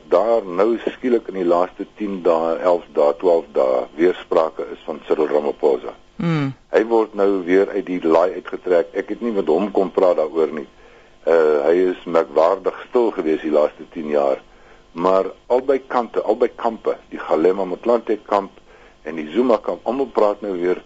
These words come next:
Speaker 1: ons moet vir Cyril terugbring. Daar's blykbaar nou selfs 'n plan om te sê, kom ons hou maar vir Zuma aan as president van die A N C, maar wanneer sy, sy presidensiële termyn verby is, dan moet ons vir Cyril insit. En dit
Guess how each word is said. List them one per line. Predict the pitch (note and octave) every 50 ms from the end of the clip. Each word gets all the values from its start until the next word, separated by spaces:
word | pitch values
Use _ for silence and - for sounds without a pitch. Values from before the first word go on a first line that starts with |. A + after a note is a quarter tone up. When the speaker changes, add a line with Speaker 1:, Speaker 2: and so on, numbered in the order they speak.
| - - - -
Speaker 1:
ons | - A2 -
moet | A#2+ A2 F2+ -
vir | - G2+ - - -
Cyril | C3+ B2+ B2 G2+
terugbring. | - - D2+ - - C#2+ C#2+ D#2
Daar's | E2 F2 - -
blykbaar | - G2+ B2 - - B2 A2
nou | G#2 G2+ G#2 G#2 -
selfs | - A2 G#2 F#2 -
'n | G2+ F#2+
plan | - G#2+ G2 F#2
om | F#2+ E2
te | D#2 F2+ - - -
sê, | F#2 F2 D#2+ - - - - - - - - -
kom | - B2 A#2+
ons | A2 G2+
hou | - F2 F2 F#2+
maar | G2+ G2 F#2+ F#2 -
vir | F#2 E2+ D2+ C#2+
Zuma | D#2+ F2 F2+ F2 F2 E2+ E2+ - -
aan | - F2 E2+ D#2+ D#2+ E2 - -
as | C#2+ - -
president | - E2+ - - D2 C#2 D#2 D#2+ D2+ -
van | - D#2+
die | D#2 -
A | D2 D#2 D2+
N | D2 D2 D2 - - -
C, | C#3 C3 A2 F#2+
maar | F2 E2+ D#2+
wanneer | D2+ D#2 D#2 D#2+ D#2
sy, | - F2+ D#2 - - _ - - -
sy | - D#2
presidensiële | D2+ - - D#2 - D2+ C#2+ D2+ D2 C#2+ - D2 D2 D2 D2 C#2+
termyn | - D#2 C#2+ C#2+ C#2+ D2+ F#2 B2 D3 C#3+
verby | - - F2 D2 C#2 C2 B1+ B1
is, | - - - - - - - - - _ _ -
dan | E2 D#2+ E2 E2+
moet | E2 D#2 -
ons | E2 D2+ - - -
vir | D#2+ -
Cyril | - E2+ D#2 D#2 D2+
insit. | C#2+ D2 C#2+ - - C2+ - - - - - - - - - -
En | - F#2+ F#2 E2 D2+
dit | G#2+ C3